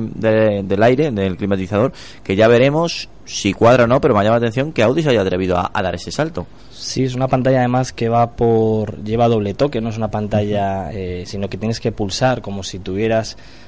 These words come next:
Speaker 2: ofrece la misma resistencia que un, que
Speaker 1: Que
Speaker 2: un
Speaker 1: un
Speaker 2: botón,
Speaker 1: botón.
Speaker 2: un botón mecánico, por lo tanto no es solo acariciar la pantalla y que cambie, sino que tienes que apretar.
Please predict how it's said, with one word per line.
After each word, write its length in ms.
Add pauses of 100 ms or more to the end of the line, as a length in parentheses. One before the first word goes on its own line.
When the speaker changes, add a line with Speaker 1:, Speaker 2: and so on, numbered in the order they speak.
(140)
Speaker 2:
ofrece 280
la 60
misma 220
resistencia 540
que 200
un, 500
que 120
Speaker 1:
Que 60
Speaker 2:
un 60
Speaker 1:
un 80
Speaker 2:
botón, 200
Speaker 1:
botón. 180
Speaker 2:
un 60
botón 260
mecánico, 540
por 180
lo 80
tanto 300
no 140
es 340
solo 560
acariciar 400
la 80
pantalla 320
y 40
que 60
cambie, 220
sino 180
que 120
tienes 240
que 80
apretar. 420